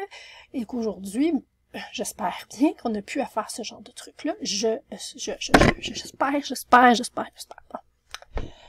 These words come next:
Alors, on a une femme qui est donc, euh, américaine, mais d'origine allemande. Sa famille, euh, était, euh, donc, euh, allemande et, euh, ils sont venus s'installer aux États-Unis où, euh, elle a, euh,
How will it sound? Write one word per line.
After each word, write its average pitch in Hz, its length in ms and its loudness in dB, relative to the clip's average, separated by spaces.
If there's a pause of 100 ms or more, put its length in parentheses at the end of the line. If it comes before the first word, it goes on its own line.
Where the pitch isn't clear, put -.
(360)
Alors, 302 180 6 (300)
on 262 200 4
a 330 120 6
une 277 320 4
femme 208 440 -4 (120)
qui - 160 -8
est 196 80 -6
donc, - 420 -6
euh, - 100 -8 (140)
américaine, 226 480 -2 (500)
mais 269 180 0 (140)
d'origine 285 320 2
allemande. 208 420 -2 (1080)
Sa 254 100 -2
famille, 277 580 2
euh, 233 280 2 (140)
était, 233 1200 0
euh, - 20 -8
donc, 220 300 -8
euh, - 60 -10 (180)
allemande 220 480 -4
et, 294 420 2 (380)
euh, 226 260 2
ils 247 200 4
sont 247 200 2
venus 269 160 4
s'installer 285 300 0
aux 302 60 0
États-Unis 214 800 0 (420)
où, 330 120 8 (300)
euh, 233 120 6 (100)
elle 247 260 6
a, 277 260 2
euh, 220 140 6